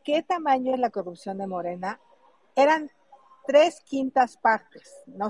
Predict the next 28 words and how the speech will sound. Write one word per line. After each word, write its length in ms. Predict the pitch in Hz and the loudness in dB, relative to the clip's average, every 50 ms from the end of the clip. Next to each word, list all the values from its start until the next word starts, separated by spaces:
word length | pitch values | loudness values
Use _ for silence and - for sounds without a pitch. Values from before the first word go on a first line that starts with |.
| 202 - | -8 -10
no 160 | - 202 208 214 | -8 -6 -2 -2
eran 180 | 214 220 208 196 | -2 -2 -2 -4
dos 160 | 208 208 - | -6 -6 -6
terceras 420 | - 202 - - 202 196 196 - - | -8 -8 -4 -4 -4 -4 -4 -2 0
partes, 340 | 202 190 - - 208 190 | -2 -2 0 -2 -8 -10
porque 260 | - - 196 - - 202 | -10 -10 -10 -8 -8 -4
es 60 | 180 | -2
la 120 | 196 190 | -2 -2
segunda 460 | - - 190 175 190 214 214 208 220 | -2 -4 -8 -6 -6 -6 -4 -4 -4
ocasión 540 | 208 - - 170 165 - - 196 185 185 190 - _ _ _ _ _ _ _ _ _ _ | -4 -4 -4 -6 -6 -4 -4 -2 -2 -4 -4 -10 _ _ _ _ _ _ _ _ _ _
que 120 | - 202 190 | -2 -2 0
lo 120 | 185 180 | 0 -2
nombramos. 720 | 180 185 175 175 185 202 202 202 190 208 269 - - - _ _ _ _ _ | -4 -6 -6 -2 0 0 0 0 0 -4 -4 -6 -10 -18 _ _ _ _ _
Entonces, 380 | - 190 - 220 208 196 - 233 | -12 -8 -4 -4 -6 -4 -4 -4
en 120 | 202 190 | -4 -4
este 200 | 190 - - 208 | -6 -6 -6 -2
caso 280 | - 208 202 - 226 208 | -2 -2 -2 -2 -4 -6
necesitábamos 840 | 202 190 - - 175 - - 180 - 196 190 196 190 190 196 185 - | -6 -6 -8 -8 -8 -8 -10 -2 2 4 6 6 4 2 -2 -6 -8
sesenta 380 | - 180 - 185 180 - 175 | -12 -12 -10 -12 -8 -6 -8
y 60 | 170 165 | -8 -6
siete 300 | - 208 196 - 208 196 | -6 -8 -6 -6 -6 -4
votos 400 | 185 190 185 - - 208 202 - | -4 -4 -6 -4 -6 -8 -6 -2
solo, 400 | - 196 190 196 202 233 302 - - - _ _ _ _ - _ _ - - - - - - | 0 2 4 4 2 0 -2 -8 -14 -20 _ _ _ _ -20 _ _ -20 -20 -20 -14 -6 -2
y 380 | 254 247 262 269 277 277 - - - - _ - | 2 4 4 4 4 2 0 -4 -10 -18 _ -4
en 200 | 208 208 208 220 | 0 2 2 2
ese 200 | 226 214 240 226 | 2 0 0 -2
sentido, 640 | 214 233 202 185 - 214 202 190 202 196 202 202 - - _ _ _ - | -2 -2 -2 0 0 0 0 2 4 4 2 2 -2 -8 _ _ _ -4
pues, 520 | 180 175 170 170 - - - - - - | -2 -2 -2 -4 -10 -18 -20 -20 -20 -20